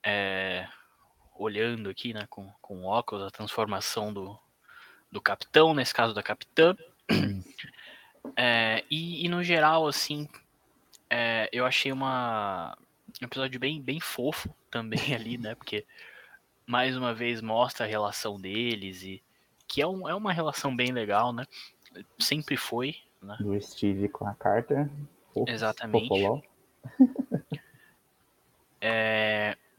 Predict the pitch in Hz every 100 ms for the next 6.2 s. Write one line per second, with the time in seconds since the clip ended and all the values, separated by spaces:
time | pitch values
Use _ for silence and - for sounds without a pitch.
0 | - - - - - - - - 151 156
1 | 165 165 160 151 123 - _ 139 156 160
2 | 151 - - _ _ _ - _ _ _
3 | _ _ _ _ _ 120 120 117 113 113
4 | - 120 117 113 110 120 117 135 160 143
5 | - 120 - 117 - 110 110 107 135 143
6 | 151